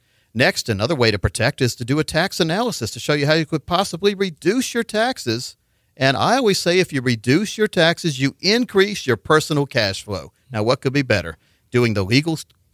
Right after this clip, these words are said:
tax claiming strategies to make sure you have more money in your pocket, less going out. And finally, the most important part of this whole review is we're gonna create a customized lifetime income plan utilizing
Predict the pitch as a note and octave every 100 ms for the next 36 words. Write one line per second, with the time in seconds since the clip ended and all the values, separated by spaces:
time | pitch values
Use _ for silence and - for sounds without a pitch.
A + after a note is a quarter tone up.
0 | - C#3 D3 - D3 D3 D3 - A#2+ G2+
1 | G2 G#2+ - A2+ A2+ - A#2+ G#2 A2 G#2+
2 | C3 C3 B2+ B2+ A#2+ A#2 A2 G#2+ G#2 G#2+
3 | A2+ - A#2+ A#2+ A#2 F2 - _ _ _
4 | _ _ _ - A2+ A#2 G#2+ - C3+ F3
5 | A2+ G2+ D#2+ F#2+ G2+ A#2+ - A#2+ D3 B2
6 | G#2+ A#2+ A2+ G2+ G2 B2 C3+ C3 A#2 G2
7 | F2+ G#2+ A2 C#3 D3 A2 - A#2+ B2+ F#2+
8 | F#2 - G3+ - C#3+ B2 B2 B2+ F#2+ G2+
9 | C#3+ - D3 C#3 C3+ C#3 A2+ F#2 A2+ G2+
10 | F#2+ - _ - B2 D3+ C3 B2+ A#2+ G#2